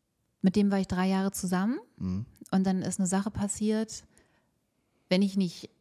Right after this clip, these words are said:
Speaker 1: Hauptcharakter oder Hauptrolle in diesem Film wäre, wär's für mich ein Film.
Speaker 2: Mhm.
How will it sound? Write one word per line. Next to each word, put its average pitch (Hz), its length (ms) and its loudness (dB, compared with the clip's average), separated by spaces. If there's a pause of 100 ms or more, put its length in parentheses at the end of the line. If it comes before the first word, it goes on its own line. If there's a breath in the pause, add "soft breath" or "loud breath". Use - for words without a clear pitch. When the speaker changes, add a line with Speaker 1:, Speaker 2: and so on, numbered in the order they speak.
(280)
Speaker 1:
Hauptcharakter 170 1080 -2
oder - 540 -6
Hauptrolle 180 540 0
in 170 60 0
diesem 170 200 0
Film 262 320 2
wäre, 180 380 0
wär's 180 200 0
für - 80 0
mich 208 160 4
ein 196 60 0
Film. 240 280 0 (160)
Speaker 2:
Mhm. 101 280 0